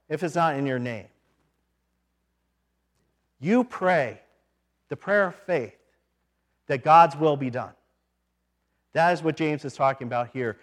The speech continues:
And one hundred percent of the prayers that are offered up in faith, according to the will of God,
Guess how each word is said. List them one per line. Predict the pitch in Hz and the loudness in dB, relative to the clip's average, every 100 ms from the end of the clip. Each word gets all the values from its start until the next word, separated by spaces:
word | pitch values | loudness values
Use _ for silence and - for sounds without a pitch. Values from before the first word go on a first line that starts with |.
| - 117 | -14 -6
And | 127 139 | -4 6
one | 202 247 220 | 10 10 8
hundred | 214 214 202 | 2 2 2
percent | 202 185 - 160 131 - _ _ _ _ 139 | 0 -4 -2 -2 -2 -6 _ _ _ _ -4
of | 139 | -4
the | |
prayers | 156 - 185 190 190 185 - - | -4 4 8 8 6 0 -16 -2
that | 135 131 151 156 | 0 0 0 6
are | 151 | 8
offered | 156 185 202 190 | 10 10 10 4
up | 170 - 160 | 2 0 -4
in | 170 | -6
faith, | - 185 165 113 - _ _ _ _ _ | -2 2 2 2 -6 _ _ _ _ _
according | 123 - 170 185 185 | -14 0 2 2 0
to | 180 | -4
the | 175 | 2
will | 180 175 | 4 4
of | 156 | 4
God, | 151 151 139 107 | 6 8 8 4